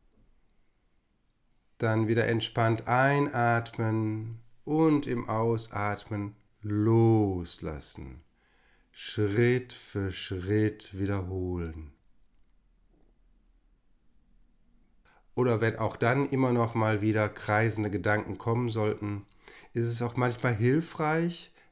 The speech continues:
das habe ich auch immer wieder erlebt, vom achtsamen Gehen ins achtsame Stehen zu kommen. Das Stehen bewusst wahrzunehmen,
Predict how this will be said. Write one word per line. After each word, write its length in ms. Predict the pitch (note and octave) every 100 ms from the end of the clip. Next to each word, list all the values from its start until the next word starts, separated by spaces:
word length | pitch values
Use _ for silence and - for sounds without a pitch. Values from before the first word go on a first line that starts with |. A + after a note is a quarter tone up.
| -
das 180 | A#2 C#3
habe 220 | C#3 C3+
ich 140 | B2+
auch 180 | A#2+ -
immer 260 | E3+ E3 C#3
wieder 160 | B2
erlebt, 580 | A2 G2+ G#2+ C3 - - _ _ _ _ _ _ _ _ _ _
vom 260 | - G#2+ -
achtsamen 880 | - C3 C#3 - - A#2 G#2 F#2 D#2
Gehen 720 | F2 G2+ G#2+ A#2 D3+ G3 G3 - - _ _ _
ins 300 | A2+ A2+ - -
achtsame 680 | B2 C3 - - B2+ B2+
Stehen 680 | A2+ - - D3 C#3+ A#2 F2
zu 220 | - -
kommen. 420 | - D2+ C2+ - D2+ - _ _ _ _ _ - - - - _ -
Das 160 | F#2+ F2+
Stehen 640 | - - C#3 D#3 D#3 C3+
bewusst 580 | A2 G2 G#2+ G#2 - F2+
wahrzunehmen, 1300 | G2 G#2 A#2 A#2 - A#2+ A#2 A2+ A2 G#2+ A2 A#2